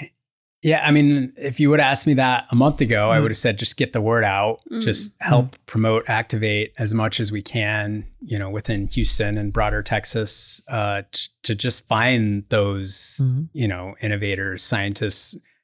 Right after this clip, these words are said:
Speaker 1: toiling away in some sub-basement lab somewhere that,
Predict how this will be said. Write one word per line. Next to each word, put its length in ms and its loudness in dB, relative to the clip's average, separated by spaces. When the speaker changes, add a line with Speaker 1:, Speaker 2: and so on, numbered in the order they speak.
Speaker 1:
toiling 360 4
away 360 2
in 160 0
some 360 0
sub-basement 760 -2
lab 280 -2
somewhere 720 -2
that, 240 -10